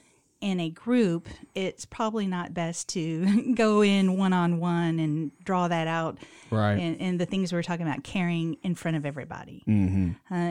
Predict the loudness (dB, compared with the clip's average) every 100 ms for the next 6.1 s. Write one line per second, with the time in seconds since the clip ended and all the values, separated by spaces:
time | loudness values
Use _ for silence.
0 | -2 -2 -2 0 0 0 -2 0 0 0
1 | -2 -2 -2 -2 0 2 2 0 0 -2
2 | 0 -2 -4 _ -2 -2 -6 -10 -12 -6
3 | -2 0 -2 -6 -8 -8 -4 -4 -4 -10
4 | -16 -8 -2 -2 -2 -4 -4 -8 -6 -2
5 | 0 0 -2 -4 -6 -6 -6 -6 -8 -8